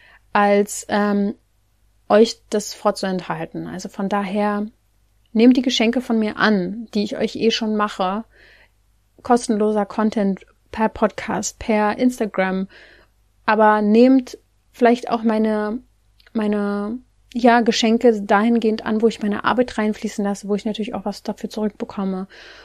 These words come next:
Und ihr davon so, so viel Mehrwert habt. Das wäre mir wirklich wichtig, dass ihr da mal reinschaut. Ich verlinke alles in die Shownotes rein. Meditationsraum, Riesenempfehlung.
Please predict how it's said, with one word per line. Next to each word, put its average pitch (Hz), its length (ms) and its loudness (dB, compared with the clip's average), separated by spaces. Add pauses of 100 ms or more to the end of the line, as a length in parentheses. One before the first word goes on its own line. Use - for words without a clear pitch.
(140)
Und 240 260 4
ihr 285 160 10
davon 220 400 2
so, 220 260 2
so 226 180 0
viel 220 200 -4
Mehrwert 196 440 -2
habt. - 240 -8
Das 214 180 -8
wäre 202 220 -2
mir 190 300 -6
wirklich 208 360 -4
wichtig, 196 280 -4
dass 190 180 -8
ihr 190 60 -6
da 185 100 -6
mal 190 120 -4
reinschaut. 185 480 -4
Ich - 80 -18
verlinke 196 420 -6
alles 247 300 4
in - 120 -6
die 220 120 -2
Shownotes 196 500 -6
rein. 202 480 2 (640)
Meditationsraum, 240 880 0
Riesenempfehlung. 208 1000 0